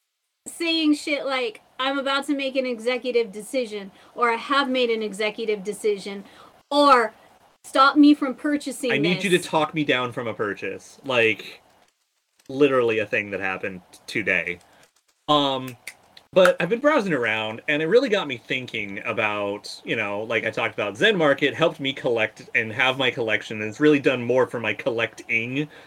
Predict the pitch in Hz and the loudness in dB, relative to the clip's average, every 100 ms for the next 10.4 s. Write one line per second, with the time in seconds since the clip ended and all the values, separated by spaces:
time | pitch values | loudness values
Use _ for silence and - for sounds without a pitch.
0 | - 139 127 113 113 117 117 113 113 110 | -2 0 2 0 0 0 -2 -2 -2 -2
1 | 113 107 98 95 101 117 110 98 98 92 | -2 -2 -2 0 0 2 -2 -2 -6 -12
2 | - - - - _ - - 107 104 104 | -16 -20 -20 -20 _ -8 0 0 0 -2
3 | 98 92 117 123 - - - - - - | -2 -4 -6 -12 -16 -20 -20 -20 -20 -20
4 | - _ _ _ 165 156 151 147 147 165 | -20 _ _ _ 4 6 8 6 4 2
5 | 156 139 135 139 156 180 185 160 143 135 | 0 -2 -4 2 6 8 8 8 4 0
6 | 131 143 131 143 123 117 113 - 113 113 | -2 -2 -4 -2 0 0 0 -2 0 0
7 | - 120 117 113 - - - - - _ | -2 4 6 6 2 -10 -18 -20 -20 _
8 | - 151 135 160 - 285 254 - - 151 | -4 2 4 4 4 0 0 -4 4 6
9 | 170 170 - - 143 165 156 151 120 143 | 6 2 -6 0 4 4 6 4 4 4
10 | 139 127 87 78 | 6 6 2 -4